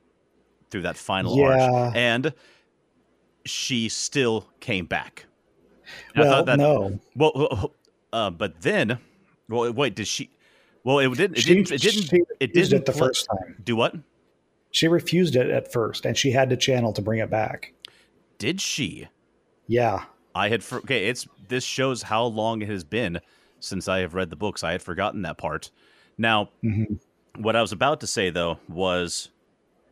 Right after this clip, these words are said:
Speaker 1: then she has her little, she has her life. We see her and Lan in marital bliss.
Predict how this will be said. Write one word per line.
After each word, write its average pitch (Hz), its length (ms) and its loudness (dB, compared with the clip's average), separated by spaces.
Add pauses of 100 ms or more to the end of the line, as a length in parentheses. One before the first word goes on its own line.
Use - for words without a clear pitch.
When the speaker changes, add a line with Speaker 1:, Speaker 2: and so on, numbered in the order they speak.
Speaker 1:
then 123 500 -2
she 98 220 -6
has 110 240 0
her 113 140 -4
little, 104 280 -4
she - 160 -10
has 104 340 -4 (120)
her 113 140 -4
life. 85 400 -4 (1400)
We 95 180 -4
see 110 360 -2
her 113 360 0
and 107 140 -2
Lan 101 440 -2
in 87 240 -6
marital 90 300 0
bliss. 117 540 -4